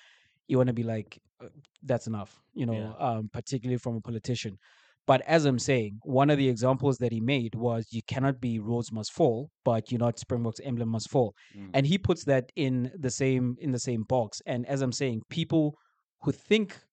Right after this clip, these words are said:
Speaker 1: like that with regards to other apartheid emblems, it makes sense for them to think about that, about the Springboks as well. I,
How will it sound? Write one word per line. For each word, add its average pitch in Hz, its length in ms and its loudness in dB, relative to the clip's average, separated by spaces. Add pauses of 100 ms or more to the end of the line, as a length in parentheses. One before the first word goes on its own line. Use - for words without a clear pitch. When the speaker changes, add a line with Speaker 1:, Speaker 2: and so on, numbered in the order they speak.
(100)
Speaker 1:
like 123 440 -2
that 117 240 -4
with 110 120 -8
regards 117 420 -4
to 110 360 -8 (180)
other 123 480 -2
apartheid 117 600 -6 (440)
emblems, 113 540 -2 (1500)
it 151 160 -2 (200)
makes 151 360 0
sense 170 360 0
for 139 120 -2
them 131 180 0
to 131 80 -10
think 139 180 -2
about 127 200 2
that, 127 220 2
about 135 180 -2
the 123 60 -4
Springboks 131 320 -2
as 120 120 -4
well. 127 140 2 (180)
I, 143 160 2